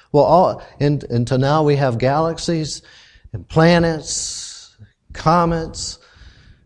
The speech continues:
and, uh, so everything is now should be spinning in the same way according to this law of nature which God set up. And they give,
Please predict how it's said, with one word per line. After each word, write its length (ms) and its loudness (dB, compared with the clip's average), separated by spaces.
and, 360 0
uh, 440 -2
so 340 0
everything 680 0
is 220 -2
now 260 0
should 300 0
be 100 2
spinning 460 -2
in 120 -2
the 80 -6
same 340 -4
way 200 -2
according 540 -2
to 80 0
this 240 -4
law 440 2
of 120 -6
nature 400 -2
which 240 -8
God 280 0
set 200 -2
up. 180 0
And 100 -4
they 120 -4
give, 360 -4